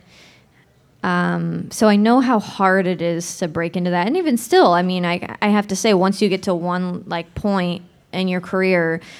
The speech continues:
you're like, "Okay, wait, I'm done. Like, I wanna g-, do more, do more." You're like, like, even now, I think if I look back at five years ago, I'd be like, "Oh, if I were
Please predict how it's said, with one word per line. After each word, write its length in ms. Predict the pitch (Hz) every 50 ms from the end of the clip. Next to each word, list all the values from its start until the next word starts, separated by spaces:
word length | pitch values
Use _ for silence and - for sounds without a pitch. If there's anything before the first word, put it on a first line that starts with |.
| - - - - _ _
you're 120 | - 190
like, 160 | 190 185 175 180
"Okay, 240 | 196 180 180 165
wait, 240 | - 156 170 147 143 - - - -
I'm 240 | 185 185 190 190 185
done. 340 | 202 180 165 156 165 165
Like, 180 | 170 170 156 -
I 80 | 180 180
wanna 220 | 175 180 180 180
g-, 140 | 175 - -
do 240 | - - - 208 202
more, 420 | 220 240 247 214 180 156 165 165
do 140 | 175 175 196
more." 300 | 208 226 233 220 185 175
You're 180 | 170 175 180
like, 300 | 156 165 170 170 165 -
like, 160 | 190 190 180 185 - -
even 300 | - 220 208 226 220 208
now, 320 | 214 226 233 220 208 190
I 80 | 185 185
think 320 | 180 - 185 180 175 180
if 120 | 190 180
I 100 | 190 185
look 200 | 185 185 185 185 -
back 220 | 190 180 180 175
at 80 | - -
five 240 | - 180 180 175 165
years 280 | 185 196 202 202 202
ago, 160 | 196 190 185
I'd 180 | 175 170 175 170
be 100 | 175 175
like, 220 | 175 170 170 - - - - - - -
"Oh, 160 | - 302 302 285
if 160 | 269 277 247
I 180 | 226 214 220
were 520 | 214 214 214 208 208 208 202 196 196 202